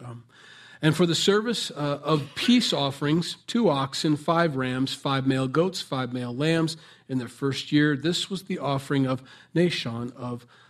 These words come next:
the son of Ab-, Aminadab. So there it is. And they would do this twelve different times. Each day they would do this. And so by the time you're done, you have, uh, you know, twelve of everything. Twelve, twelve silver, uh, pans,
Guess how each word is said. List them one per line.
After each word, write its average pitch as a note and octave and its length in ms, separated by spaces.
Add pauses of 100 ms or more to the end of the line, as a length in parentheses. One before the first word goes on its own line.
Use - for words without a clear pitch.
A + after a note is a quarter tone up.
(120)
the C3+ 100
son B2 280
of A#2 220 (100)
Ab-, A#2+ 140 (140)
Aminadab. C3+ 600
So - 120
there C3 180
it C#3 80
is. - 400
And B2+ 120
they C3+ 100
would D3 180
do F#3 200
this D3 260
twelve D3 300
different D3+ 280
times. B2 300
Each C#3+ 260
day C#3 260
they C3 160
would B2 200
do C#3 180
this. A#2 220
And B2+ 100
so - 100
by C#3 160
the C3+ 100
time F#3 240
you're B3 100
done, C#3+ 280 (380)
you F#3+ 240
have, D#3 680 (380)
uh, C#3 240 (200)
you D#3 140
know, C3+ 120
twelve D3+ 400
of D3+ 100
everything. C#3 580
Twelve, C3 500 (200)
twelve B2 300
silver, E3 500 (360)
uh, B2+ 160
pans, E3 640